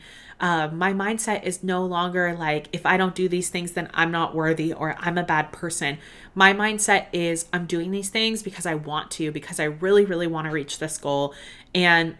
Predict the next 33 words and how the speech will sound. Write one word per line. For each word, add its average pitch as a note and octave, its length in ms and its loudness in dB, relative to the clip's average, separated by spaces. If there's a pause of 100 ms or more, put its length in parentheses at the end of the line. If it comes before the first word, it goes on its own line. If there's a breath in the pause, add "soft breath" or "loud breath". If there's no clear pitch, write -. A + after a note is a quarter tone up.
the G3+ 80 2
goal G#3 220 4
I G3+ 60 4
have G3 260 4
now D#3+ 320 2
is E3+ 480 -2 (160)
to E3 560 2
lose G#3 320 2
weight F3+ 400 4
because F#3+ 420 0
I F#3 140 0
want E3+ 260 -4
to E3+ 140 -6
have D#3 260 -6
kids. - 460 -6 (400 loud breath)
And G#3 240 6
that B3+ 180 10
wa-, F#4 120 6
has A#3+ 280 4
be-, B3 180 4
actually C#4 360 4
been G#3+ 160 0
my G3+ 140 2
goal F#3 200 0
for F#3+ 180 -4
a F3+ 120 -2
while, E3+ 480 0
but - 280 2 (680 loud breath)
my F#3+ 220 4
mindset G#3 480 -6
was E3 160 -6
never D#3+ 240 -2
there. C#3 320 -8